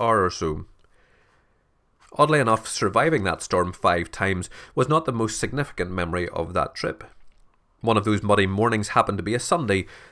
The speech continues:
and my parents were determined to find a worthwhile church service for us to attend.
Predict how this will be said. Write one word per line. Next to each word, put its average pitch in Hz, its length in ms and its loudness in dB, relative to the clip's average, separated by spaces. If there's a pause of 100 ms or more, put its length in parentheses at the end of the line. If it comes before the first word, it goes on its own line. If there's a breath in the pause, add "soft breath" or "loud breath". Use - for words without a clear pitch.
and 131 80 -2
my 127 100 4
parents 160 400 2
were 147 60 2
determined 113 520 0
to 101 80 0
find 101 240 2
a 98 60 0
worthwhile 98 520 0
church - 300 -6
service 123 400 -4
for 90 140 -2
us 85 160 -2
to - 80 -14
attend. 95 460 -4